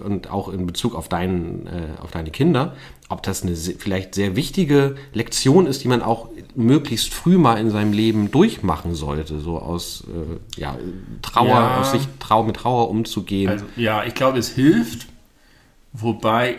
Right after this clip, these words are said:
Speaker 2: ich nicht weiß, ob es mich weniger doll getroffen hätte, wenn ich schon vorher eine Erfahrung gemacht hätte.
Speaker 1: Mhm.
Speaker 2: Aber trotzdem habe ich das Gefühl, dass es für meine Kinder eine gute Erfahrung war.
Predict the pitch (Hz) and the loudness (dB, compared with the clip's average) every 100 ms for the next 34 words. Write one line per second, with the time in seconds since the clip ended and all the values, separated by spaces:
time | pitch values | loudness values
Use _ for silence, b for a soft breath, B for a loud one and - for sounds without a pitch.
0 | - 120 - 117 131 - 113 120 131 - | -8 -10 -4 -2 -2 -2 0 0 -2 -6
1 | 120 120 - 117 107 - 101 117 123 113 | -8 -8 -4 -4 -4 -6 -2 0 0 -2
2 | 101 101 110 110 - 123 151 135 147 - | -2 -2 -2 -4 -8 -6 -6 -4 -6 -4
3 | 165 175 - - - - - - - _ | -4 -6 -8 -18 -20 -20 -20 -20 -20 _
4 | - - - 107 113 117 - 117 110 127 | -20 -14 -6 -6 -6 -10 -6 -6 -4 -4
5 | 135 131 123 113 117 127 143 143 139 113 | -2 -2 -2 -4 -4 -2 -2 -4 -4 -4
6 | 135 - - 98 110 143 120 117 - 131 | -4 -6 -4 0 2 2 0 -4 -4 -4
7 | - 127 120 123 - - 131 127 127 - | -4 -6 -6 -6 -6 -4 -2 -2 -6 -2
8 | 113 110 110 135 131 113 131 156 110 - | 2 2 0 -2 0 0 0 0 0 -4
9 | - 92 92 98 92 127 | -6 -4 -4 -4 -4 -4